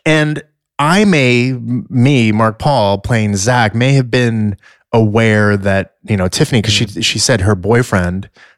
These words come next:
Speaker 1: uh, was sometimes present on set. So maybe he was here, and I
Speaker 2: Mm.
Speaker 1: remember being very respectful of that. Uh, not
Speaker 2: Sure.
Speaker 1: that I was a, not,
Speaker 2: Good.
Speaker 1: not that I was afraid of her.
Speaker 2: Not that, not that when he left, you were like, <laughs> suddenly like, "Odd,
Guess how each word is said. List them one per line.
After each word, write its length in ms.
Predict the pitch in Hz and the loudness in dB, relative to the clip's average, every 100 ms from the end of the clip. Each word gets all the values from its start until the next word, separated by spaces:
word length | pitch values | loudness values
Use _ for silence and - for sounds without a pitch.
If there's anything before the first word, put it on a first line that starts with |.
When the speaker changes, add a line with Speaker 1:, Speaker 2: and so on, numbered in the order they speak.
| - | -6
Speaker 1:
uh, 600 | 107 98 95 92 90 87 - | -2 2 2 2 0 -2 -2
was 320 | 101 98 92 | -2 0 -2
sometimes 640 | - - 110 98 104 95 | -6 -2 -2 0 -2 -2
present 460 | - 117 107 98 90 | -4 -2 0 0 -2
on 180 | 95 92 | -4 -4
set. 400 | - 139 98 - | -2 0 -2 0
So 120 | 113 | 0
maybe 300 | 120 185 180 | 2 2 2
he 160 | 123 147 | 2 2
was 340 | 113 104 - | 0 -2 -6
here, 800 | 101 - - 143 147 143 143 127 - - _ _ - | -8 -10 -2 2 4 4 2 0 -6 -20 _ _ -4
and 420 | 120 113 110 107 | 0 2 4 4
I 140 | 107 131 | 2 2
Speaker 2:
Mm. 60 | |
Speaker 1:
remember 260 | 143 127 120 | 2 0 -2
being 280 | 107 110 98 | -2 -2 0
very 340 | 95 120 147 | 0 2 2
respectful 640 | 135 110 - 123 - 185 165 | 2 0 0 -4 -2 0 2
of 120 | 139 | 2
that. 300 | 156 180 175 _ - - _ | 0 -2 -4 _ -20 -20 _
Uh, 260 | - 110 107 | -2 2 2
not 80 | 147 | 2
Speaker 2:
Sure. 60 | 208 | 2
Speaker 1:
that 80 | 131 | 2
I 40 | |
was 120 | 98 | 0
a, 140 | 92 82 - | -2 -4 -6
not, 180 | - 117 | -2 0
Speaker 2:
Good. 180 | 233 185 | 0 0
Speaker 1:
not 220 | 117 123 - | 0 -2 0
that 80 | 87 | -2
I 40 | |
was 140 | 85 | -2
afraid 360 | 82 - 98 113 | -6 -4 -2 0
of 220 | 90 82 | 0 -4
her. 280 | - - 90 | -10 -6 -2
Speaker 2:
Not 160 | 90 165 | 0 0
that, 80 | 165 | 2
not 160 | 170 | 2
that 80 | 170 | 2
when 100 | 143 | 0
he 140 | 143 | 2
left, 420 | 127 131 127 - 127 | 0 0 0 -2 -2
you 80 | 117 | -2
were 100 | 113 | 0
like, 220 | 113 117 | 0 0
<laughs> 240 | - 170 | -2 -2
suddenly 380 | - - 131 143 | -4 -2 -2 -4
like, 140 | 104 | -2
"Odd, 340 | 127 120 95 | -2 -2 -4